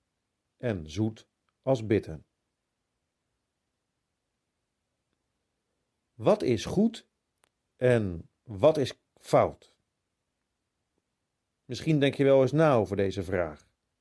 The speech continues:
Juist omdat dat waarvan je altijd hebt gehoord en misschien wel hebt gedacht dat goed was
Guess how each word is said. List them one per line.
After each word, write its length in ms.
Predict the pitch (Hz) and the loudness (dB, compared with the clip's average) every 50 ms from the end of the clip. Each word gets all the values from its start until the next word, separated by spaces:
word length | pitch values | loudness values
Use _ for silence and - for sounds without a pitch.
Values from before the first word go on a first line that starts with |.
| _ _ _ _ _ _ _ _ _ _ _ _ _ _ _ _ _ _ | _ _ _ _ _ _ _ _ _ _ _ _ _ _ _ _ _ _
Juist 540 | - 117 123 127 139 156 160 156 - - _ _ _ _ _ _ _ _ _ _ _ _ _ _ _ _ _ _ _ | 0 2 4 6 6 4 4 0 -4 -12 _ _ _ _ _ _ _ _ _ _ _ _ _ _ _ _ _ _ _
omdat 480 | - 139 139 139 143 143 143 139 - - | 0 2 4 6 6 6 4 4 0 0
dat 240 | 123 139 151 160 156 | 4 4 4 4 4
waarvan 360 | 147 139 131 - 139 135 135 | 4 2 4 4 4 4 4
je 160 | 131 131 - | 4 2 2
altijd 400 | - 139 147 170 180 170 156 147 | 4 4 4 4 4 4 2 2
hebt 220 | 127 143 139 135 - | 2 2 0 0 0
gehoord 480 | - 135 127 127 139 156 165 165 170 | 2 4 6 6 6 6 6 4 4
en 180 | 147 135 131 127 | 2 2 2 2
misschien 340 | 127 123 - - 160 160 151 | 0 -2 -2 -2 -2 2 4
wel 140 | 143 139 | 4 4
hebt 240 | 131 131 127 127 - | 6 4 4 2 0
gedacht 600 | - 131 120 104 123 143 170 165 - - - - | -4 -4 0 4 4 4 2 0 -4 -12 -8 0
dat 220 | 123 123 113 110 - | 2 2 2 2 0
goed 320 | - - - 190 208 - | -4 -4 -2 -4 -2 0
was 480 | 147 135 151 190 226 226 - - - | 2 4 4 4 2 -2 -6 -14 -20